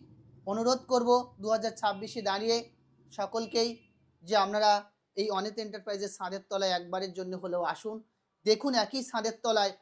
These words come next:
আরও কত ধরনের মাল পাওয়া যায় এখানে, সেটা কিন্তু আপনারা দেখতে পাবেন। তো আমাদের যোগাযোগের নাম্বার নাইন ওয়ান ফোর থ্রি সিক্স ট্রিপল ফাইভ।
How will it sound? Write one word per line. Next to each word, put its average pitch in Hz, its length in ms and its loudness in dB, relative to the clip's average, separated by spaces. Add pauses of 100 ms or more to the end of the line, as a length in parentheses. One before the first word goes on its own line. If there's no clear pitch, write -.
(300)
আরও 254 400 6
কত 254 380 -4 (160)
ধরনের 254 440 2
মাল 233 280 4
পাওয়া 220 360 2
যায় 202 400 2
এখানে, 170 340 -10 (480)
সেটা 226 300 -6
কিন্তু 233 280 -6
আপনারা 196 480 4 (300)
দেখতে 170 320 -10
পাবেন। 110 300 -14 (580)
তো 214 120 2
আমাদের 214 400 4
যোগাযোগের 247 560 2
নাম্বার 233 440 8 (400)
নাইন 220 440 4
ওয়ান 233 200 8 (400)
ফোর 233 180 6
থ্রি 233 520 -4
সিক্স 247 440 -4 (240)
ট্রিপল 214 380 -6
ফাইভ। 156 200 0